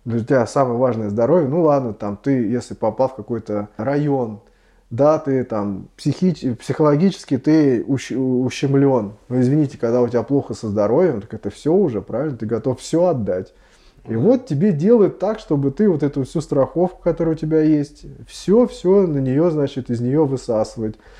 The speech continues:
Speaker 1: Тебе какие-то обследования, одно, другое, третье, какие-то тебе там затемнения находят. Они же ещё как делают? За-, за-, находят просто из какого-то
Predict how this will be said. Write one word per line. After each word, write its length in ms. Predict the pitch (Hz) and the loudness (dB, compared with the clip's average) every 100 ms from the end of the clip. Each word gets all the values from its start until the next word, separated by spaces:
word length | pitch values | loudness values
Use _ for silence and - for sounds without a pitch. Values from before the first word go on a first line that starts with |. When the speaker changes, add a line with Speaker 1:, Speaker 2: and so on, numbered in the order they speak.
| - - - | -20 -14 -6
Speaker 1:
Тебе 160 | 131 | -4
какие-то 380 | 147 185 175 175 | -4 -4 -2 -4
обследования, 880 | 175 - 160 190 180 165 165 170 175 | -6 -6 0 2 2 0 -2 -2 -2
одно, 380 | 170 139 180 185 | -2 -2 0 0
другое, 360 | 165 165 180 | 0 2 2
третье, 360 | 180 160 185 170 | 2 2 0 0
какие-то 300 | 147 175 151 | -8 -6 -8
тебе 180 | 160 160 | -4 -2
там 200 | 160 151 | 0 0
затемнения 600 | 156 151 160 156 175 160 | 0 0 0 2 0 0
находят. 600 | 160 156 - 190 160 160 - - - - | -2 -2 2 4 2 0 -6 -20 -20 -8
Они 240 | 131 147 | -2 0
же 80 | 143 | 0
ещё 200 | 139 139 | 0 0
как 240 | 139 123 | 2 2
делают? 300 | 113 117 113 107 | 2 2 2 2
За-, 220 | 131 131 | 0 0
за-, 140 | 135 | -2
находят 500 | 139 147 - 180 160 | -2 -2 0 0 0
просто 340 | - 170 - 151 | 0 0 0 0
из 440 | 131 160 156 139 - - | 0 0 -2 -2 -10 -4
какого-то 580 | 139 139 160 139 127 | -4 0 2 0 0